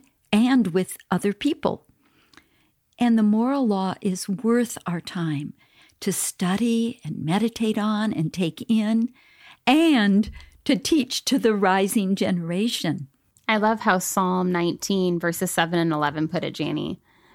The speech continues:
Speaker 2: "The law of the Lord is perfect, reviving the soul. Moreover, by them is your servant warned.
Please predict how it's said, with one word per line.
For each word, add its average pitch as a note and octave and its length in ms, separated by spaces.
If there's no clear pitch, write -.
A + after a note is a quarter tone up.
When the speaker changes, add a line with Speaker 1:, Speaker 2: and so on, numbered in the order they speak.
Speaker 2:
"The F3+ 120
law G#3 460
of F3+ 160
the F3 140
Lord F#3+ 500
is F3 180
perfect, - 720
reviving G3 800
the A3 120
soul. F3+ 520
Moreover, G#3 720
by F#3 240
them G#3 400
is G3 160
your F3 100
servant G3 420
warned. F#3 640